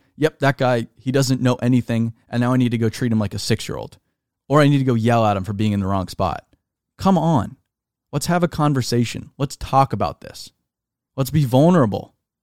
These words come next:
Let's be authentic. Vulnerability, authenticity,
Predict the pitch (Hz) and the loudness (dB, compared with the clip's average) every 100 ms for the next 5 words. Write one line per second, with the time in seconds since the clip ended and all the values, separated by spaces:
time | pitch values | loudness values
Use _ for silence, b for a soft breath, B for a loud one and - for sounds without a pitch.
0 | _ 127 139 165 143 135 143 170 - 113 | _ -6 0 0 0 0 0 0 0 -6
1 | - - _ _ _ _ - 135 185 185 | -8 -20 _ _ _ _ -6 2 4 4
2 | 147 156 190 165 135 - 165 165 151 123 | 4 4 4 2 2 2 2 2 0 0
3 | 160 - 143 123 110 | -2 -2 0 0 0